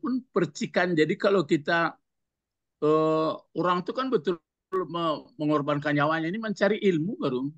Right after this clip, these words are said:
mencari ilmu, mencari apa, buku,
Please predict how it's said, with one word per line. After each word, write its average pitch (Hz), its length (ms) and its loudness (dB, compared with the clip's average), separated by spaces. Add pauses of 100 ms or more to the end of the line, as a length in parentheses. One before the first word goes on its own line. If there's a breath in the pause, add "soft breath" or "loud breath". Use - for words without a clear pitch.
mencari 135 280 -2 (120)
ilmu, 131 340 0 (1000)
mencari 135 580 0
apa, 131 460 -2
buku, 151 720 -2